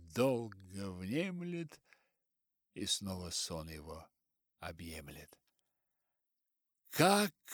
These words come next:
милы тёмные красы ночей роскошного Востока! Как сладко льются их часы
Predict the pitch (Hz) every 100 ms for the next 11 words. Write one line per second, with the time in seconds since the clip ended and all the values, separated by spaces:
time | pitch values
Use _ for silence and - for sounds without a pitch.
0 | - - - - 113 117 131 139 170 190
1 | 180 175 170 160 151 - - 131 131 120
2 | 117 113 - 101 101 - 113 107 104 -
3 | - 95 101 98 95 - - - 90 -
4 | - 92 78 78 67 - - - - -
5 | - - - - - - - - _ _
6 | _ _ _ _ _ _ _ - 151 147
7 | - - 131 147 160 - - - - 143
8 | 139 143 139 160 151 - - - 127 143
9 | 139 - - - - 127 - - - 151
10 | 143